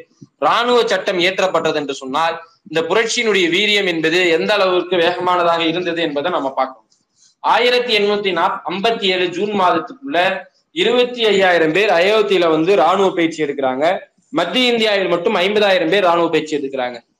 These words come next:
டெல்லி, அயோத்தி, ரோஹிங்கியா காந்து,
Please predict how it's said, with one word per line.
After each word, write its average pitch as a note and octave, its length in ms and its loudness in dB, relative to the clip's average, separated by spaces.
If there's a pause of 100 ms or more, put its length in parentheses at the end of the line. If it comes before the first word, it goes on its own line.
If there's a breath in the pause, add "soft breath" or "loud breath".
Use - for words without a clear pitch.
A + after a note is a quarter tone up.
(260)
டெல்லி, A#3+ 480 0
அயோத்தி, G#3+ 560 4
ரோஹிங்கியா G3+ 480 4
காந்து, E3+ 480 2